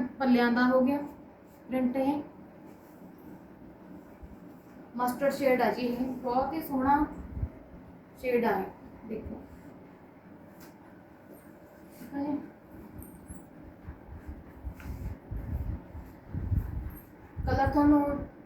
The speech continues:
ਸਹੀ ਆ ਰਹੇ ਹੋਣਗੇ ਵੈਸੇ ਤਾਂ, ਵੈਸੇ ਮੈਂ ਨਾਲ ਦੀ ਨਾਲ ਦੱਸੀ ਵੀ ਜਾਂਦੀ ਹਾਂ ਤੁਹਾਨੂੰ, ਕਈ ਵਾਰ ਉੱਨੀ ਇੱਕੀ ਦਾ ਫਰਕ ਪੈ ਜਾਵੇ।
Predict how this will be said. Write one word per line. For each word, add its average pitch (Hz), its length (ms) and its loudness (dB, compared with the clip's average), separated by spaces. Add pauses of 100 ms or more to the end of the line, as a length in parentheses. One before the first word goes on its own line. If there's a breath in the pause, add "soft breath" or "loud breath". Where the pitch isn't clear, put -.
ਸਹੀ 262 220 0
ਆ 277 140 10
ਰਹੇ 269 240 4
ਹੋਣਗੇ 294 340 4
ਵੈਸੇ 294 260 0
ਤਾਂ, 311 140 -4 (2000)
ਵੈਸੇ 247 200 -8
ਮੈਂ 262 100 -2
ਨਾਲ 247 240 4
ਦੀ 247 60 -2
ਨਾਲ 254 240 2
ਦੱਸੀ 240 260 -6
ਵੀ 247 100 -8
ਜਾਂਦੀ 240 300 -6
ਹਾਂ 247 80 -4
ਤੁਹਾਨੂੰ, 262 280 0 (1300)
ਕਈ 262 180 -4
ਵਾਰ 285 160 10
ਉੱਨੀ 285 220 2
ਇੱਕੀ 294 220 -4
ਦਾ 285 100 6
ਫਰਕ 277 280 6
ਪੈ 277 240 4
ਜਾਵੇ। 277 220 2